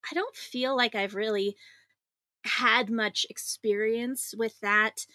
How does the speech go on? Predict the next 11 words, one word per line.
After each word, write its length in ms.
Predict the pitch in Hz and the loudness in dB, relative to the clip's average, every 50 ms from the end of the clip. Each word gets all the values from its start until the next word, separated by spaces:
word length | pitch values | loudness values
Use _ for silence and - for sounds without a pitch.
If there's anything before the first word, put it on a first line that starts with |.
| - - - - - _ _ - | -20 -20 -20 -20 -20 _ _ 0
uh, 280 | 214 202 185 165 120 131 | 2 2 2 2 0 0
with 140 | 220 208 | 0 0
that 240 | - 208 196 185 - _ _ | 0 0 0 0 -2 _ _
being 200 | - 220 208 202 | -2 -2 0 2
able 240 | 208 202 190 202 196 | 2 0 0 0 -2
to 120 | - - | -4 -4
sew 260 | 196 - - 208 196 202 | -4 -2 0 0 0 0
better 340 | 196 202 196 180 190 208 | -2 -2 -2 -2 -2 -2
in 180 | 208 196 196 202 | -2 -4 -4 -4
weird 280 | 196 190 190 190 185 - | -4 -2 -2 -4 -4 -6
situations. 920 | - 190 - - 190 190 185 185 190 - 214 208 208 214 220 220 - - | -8 -6 -6 -6 -4 -4 -2 -2 -2 0 0 0 -2 -2 -2 -4 -6 -6